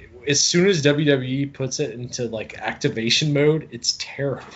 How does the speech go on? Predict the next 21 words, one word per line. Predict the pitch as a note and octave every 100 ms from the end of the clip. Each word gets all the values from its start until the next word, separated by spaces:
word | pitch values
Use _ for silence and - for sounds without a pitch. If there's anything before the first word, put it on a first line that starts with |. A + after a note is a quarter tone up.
| - - _ -
<laughs> | B3+ - A#3+ -
So | - - - - - -
it's | - -
like, | E3+ C#3+ C3 - - _ _ _ - - - _ - - - - _ - - -
it's, | C#3+ - - - F2 E2+
it's, | - - - - D2+ A2
we | A#2 B2+ E3+ G3
knew | G3
it | F#3+
was | D3+
gonna | D#3 D3
be | C3+
bad. | B2+ B2+ A2 F#2+ - _ _ - - _ _ _
I | -
did | F3 A3
not | F#3 F3
know | C#3 C#3+ D3 B2
they | - B2+
were | B2+
gonna | A#2 G2+
do | F2 F#2+